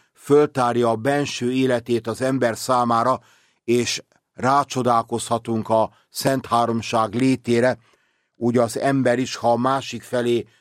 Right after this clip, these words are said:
föltárja benső életét, akkor tudom igazán megismerni. És nyilván a kapcsolataink sokfélesége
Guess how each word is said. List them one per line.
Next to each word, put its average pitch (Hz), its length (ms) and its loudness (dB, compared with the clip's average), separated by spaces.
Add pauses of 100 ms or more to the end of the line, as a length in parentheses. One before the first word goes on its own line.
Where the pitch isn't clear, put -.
(180)
föltárja 120 920 0 (200)
benső 127 640 -2
életét, 123 640 0 (420)
akkor 127 380 -2
tudom 117 340 0
igazán 113 680 0
megismerni. 107 920 -4 (680)
És - 100 -14
nyilván 120 480 0 (220)
a - 180 -6
kapcsolataink 120 760 0
sokfélesége 123 1040 -2